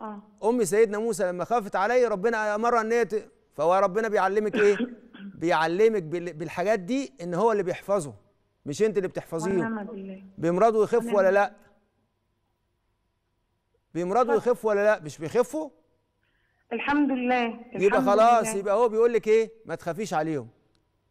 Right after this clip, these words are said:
Speaker 2: ما تتدخليش في اللي ما تقدريش عليه. تقدري أنت تحميهم من المرض؟
Speaker 1: لا، خالص.
Speaker 2: خلاص، سلميهم ل-، لسيدهم مولانا
Speaker 1: والله
Speaker 2: سبحانه
Speaker 1: العظيم
Speaker 2: وتعالى.
Speaker 1: أنا يعني بستودعهم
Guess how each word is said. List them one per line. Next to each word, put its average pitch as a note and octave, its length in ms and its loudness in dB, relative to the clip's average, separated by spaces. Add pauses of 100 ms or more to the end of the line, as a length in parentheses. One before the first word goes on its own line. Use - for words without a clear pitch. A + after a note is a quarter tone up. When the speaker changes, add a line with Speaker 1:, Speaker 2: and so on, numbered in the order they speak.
(160)
Speaker 2:
ما D#3+ 80 -6
تتدخليش F3+ 600 -2
في G3 80 -2
اللي F#3 220 -2
ما E3+ 100 -2
تقدريش E3+ 460 0
عليه. D3 240 0
تقدري E3+ 420 4
أنت A3 140 -2
تحميهم G3+ 500 -4
من G#3 120 -4
المرض؟ A#3+ 340 0 (840)
Speaker 1:
لا، C#4 260 0 (460)
خالص. - 200 0
Speaker 2:
خلاص، F#3 760 2 (360)
سلميهم G#3+ 800 0
ل-، G3 220 4 (300)
لسيدهم E3 720 2 (380)
مولانا D#3+ 400 0
Speaker 1:
والله B3 140 0
Speaker 2:
سبحانه D4 200 0
Speaker 1:
العظيم - 160 0
Speaker 2:
وتعالى. C#4 420 -2
Speaker 1:
أنا C4+ 400 0
يعني A#3 340 -2
بستودعهم C4 960 0